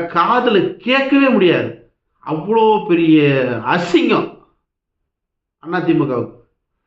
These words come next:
அவங்க ஆட்சியில. அதை பத்தி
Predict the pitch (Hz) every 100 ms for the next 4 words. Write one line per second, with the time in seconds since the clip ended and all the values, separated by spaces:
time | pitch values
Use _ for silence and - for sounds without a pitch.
0 | _ _ _ _ _ _ 131 143 139 156
1 | 160 147 117 - _ _ _ - 139 139
2 | 147 - 165 170 214